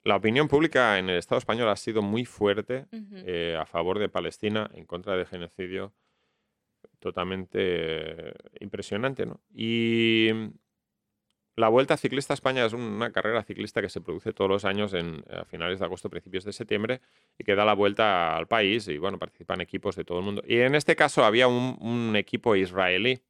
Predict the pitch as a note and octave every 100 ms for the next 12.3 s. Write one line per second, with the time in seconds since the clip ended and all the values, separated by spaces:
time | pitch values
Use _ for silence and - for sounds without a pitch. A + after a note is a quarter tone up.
0 | - A#3 A3 G3+ - - C3 C3 B2+ B2
1 | C3 B2+ - A#2+ B2+ - A#2 A#2+ C3+ A#2
2 | C#3 G2 F#2+ G2 F2 E2 - F#2 A2+ G2
3 | E2+ G2+ G2 G#2+ F#2+ G#2+ A2+ - G2+ F2+
4 | - A1 - - _ _ _ _ _ -
5 | D3 C3 C#3 - G#2 A2+ A2+ A2+ A#2 G#2
6 | G#2 C#3 A2+ A#2+ F2+ - _ _ _ -
7 | F#2 F#2 F#2 F#2 F#2 - B2+ - B2+ G#2
8 | F#2 G2 A2+ C3+ - A2+ F2 G2+ A#2+ -
9 | C#3+ C#3+ F#2+ F2 - G#2+ A#2+ G#2+ F#2 F2
10 | E2+ E2 D2+ F#2+ - G#2 F#2+ G#2 G2+ E2
11 | E2 D#2+ D#2+ - G#2 A2 A2 F2+ F2+ F#2
12 | F2+ F2